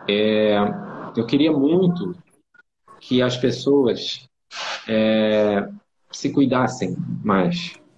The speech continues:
tá? Ah, nós temos aqui no nosso, no nosso, nas pessoas que são mais próximas da gente aqui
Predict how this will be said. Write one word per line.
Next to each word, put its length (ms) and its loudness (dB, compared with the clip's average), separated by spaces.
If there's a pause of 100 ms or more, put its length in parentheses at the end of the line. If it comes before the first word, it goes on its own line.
(240)
tá? 440 -2 (1160)
Ah, 840 0 (720)
nós 180 0
temos 360 2
aqui 540 0 (300)
no 880 -2
nosso, 760 0 (760)
no 440 2
nosso, 260 0 (340)
nas 160 -2
pessoas 340 2
que 60 -8
são 120 0
mais 180 2
próximas 520 0
da 80 2
gente 300 0
aqui 320 4